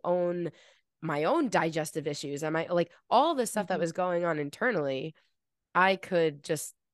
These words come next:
Speaker 1: pretend wasn't happening because look how much, look how much
Speaker 2: Yeah.
Speaker 1: excitement there is at this thing that I'm doing. And, like, it's, you know, it, it, like, you know, on the surface, it can look very different, but
Speaker 2: Mm-hmm.
Speaker 1: I can just really personally relate to a lot of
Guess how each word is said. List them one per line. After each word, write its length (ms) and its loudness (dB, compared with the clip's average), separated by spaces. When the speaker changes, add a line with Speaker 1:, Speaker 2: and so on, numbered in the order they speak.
Speaker 1:
pretend 460 0
wasn't 240 -4
happening 460 -2
because 400 -4
look 200 4
how 300 4
much, 420 -4
look 140 6
how 100 4
much 120 4
Speaker 2:
Yeah. 60 4
Speaker 1:
excitement 500 6
there 180 4
is 180 4
at 120 -2
this 240 -6
thing 300 2
that 100 4
I'm 220 2
doing. 600 0
And, 240 4
like, 340 4
it's, 300 2
you 160 0
know, 160 6
it, 200 4
it, 260 0
like, 220 2
you 120 -2
know, 160 0
on 100 2
the 80 0
surface, 400 0
it 60 -4
can 180 -2
look 160 -2
very 240 4
different, 440 -2
but 240 4
Speaker 2:
Mm-hmm. 300 -8
Speaker 1:
I 120 4
can 420 -4
just 220 -2
really 300 -2
personally 420 0
relate 420 -2
to 140 -2
a 40 -2
lot 220 0
of 200 -6